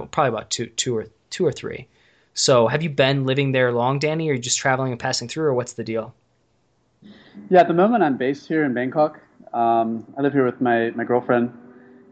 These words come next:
Speaker 2: And, um, but I've, I've been in Asia for about,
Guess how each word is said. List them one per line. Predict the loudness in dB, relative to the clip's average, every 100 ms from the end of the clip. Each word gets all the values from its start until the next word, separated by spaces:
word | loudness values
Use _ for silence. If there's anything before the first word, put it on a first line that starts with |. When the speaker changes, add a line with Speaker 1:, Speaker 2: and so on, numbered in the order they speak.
| -4
Speaker 2:
And, | 2 4 6 4 2 -6 4
um, | 6 8 6 0 -2
but | 2
I've, | 2 2 -2
I've |
been | 2 4
in |
Asia | 4 2 2 -2 -2
for | -2 0 0 0
about, | 4 4 4 -2 -20